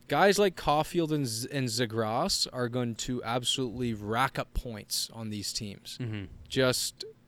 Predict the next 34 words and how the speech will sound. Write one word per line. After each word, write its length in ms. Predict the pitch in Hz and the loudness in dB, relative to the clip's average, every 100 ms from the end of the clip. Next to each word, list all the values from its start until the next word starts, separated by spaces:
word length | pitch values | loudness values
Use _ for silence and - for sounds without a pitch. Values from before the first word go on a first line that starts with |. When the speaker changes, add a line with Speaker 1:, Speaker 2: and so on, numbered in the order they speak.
| _ | _
Speaker 1:
blow 340 | - 127 131 127 | -6 4 6 6
the 100 | 123 | 4
stat 400 | - - 110 110 | 0 0 -2 -2
lines 360 | 120 113 110 | -2 -2 0
out 140 | 107 104 | 0 -2
of 60 | |
the 80 | 104 | -4
water. 500 | 98 98 101 101 - - - - - | -2 0 0 0 -6 -14 -20 -20 0
Uh, 120 | 123 | 4
and 80 | 127 | 8
that's 140 | 147 - | 6 4
the 100 | 156 | 0
team 260 | - 175 | 4 4
they 140 | 160 131 | 6 8
are. 300 | 143 110 120 | 8 6 2
They're, 180 | - 135 | 4 6
they're 120 | 127 135 | 8 8
the, 140 | 139 - - | 6 4 8
they're 160 | 139 | 8
a 60 | 143 | 8
team 260 | - 143 | 4 2
to 80 | 135 | 2
run 260 | 123 120 127 | 2 4 4
and 140 | 135 127 | 4 4
gun, 320 | 120 123 127 | 4 4 4
get 120 | 120 | 4
a 80 | 113 | 2
ton 280 | - - 135 | 0 -2 4
of 80 | - | 6
points, 520 | 131 127 127 - - - - - - | 6 4 0 0 -2 -6 -14 -14 -4
uh, 260 | 113 117 117 | 4 6 6
junior 500 | 113 143 143 143 143 | 4 6 6 6 6
style 600 | - - - 123 123 123 | 4 4 4 4 4 2
hockey. 580 | 113 123 117 - 123 135 | 2 2 0 0 -4 -4